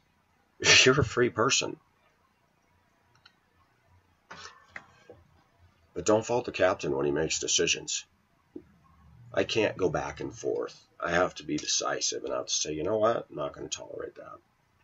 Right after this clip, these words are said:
That being said, <clears throat> does Pacific hate find peace?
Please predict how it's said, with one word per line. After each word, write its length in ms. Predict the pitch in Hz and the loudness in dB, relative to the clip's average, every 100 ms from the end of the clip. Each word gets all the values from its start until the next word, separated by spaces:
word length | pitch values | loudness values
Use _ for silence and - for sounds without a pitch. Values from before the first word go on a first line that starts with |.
| _ _ _ _ _ - - _ _ _ - - - - - | _ _ _ _ _ -20 -20 _ _ _ -20 -20 -20 -20 6
That 260 | 117 170 190 | 12 12 12
being 200 | 190 147 | 12 12
said, 460 | - 80 73 101 - | 8 4 2 -2 2
<clears throat> 400 | - - 78 76 - _ _ _ _ _ _ _ _ _ _ _ _ _ _ _ _ _ _ _ _ _ _ _ _ - _ _ _ _ _ _ _ _ _ _ _ _ _ _ _ _ _ _ _ _ _ | 8 10 8 6 -4 _ _ _ _ _ _ _ _ _ _ _ _ _ _ _ _ _ _ _ _ _ _ _ _ -20 _ _ _ _ _ _ _ _ _ _ _ _ _ _ _ _ _ _ _ _ _
does 180 | 135 135 | 12 12
Pacific 460 | 117 - 139 131 | 12 12 12 12
hate 280 | - 120 113 | 10 6 6
find 380 | - 117 107 87 | 10 12 12 10
peace? 500 | 123 117 73 - - | 6 6 4 0 0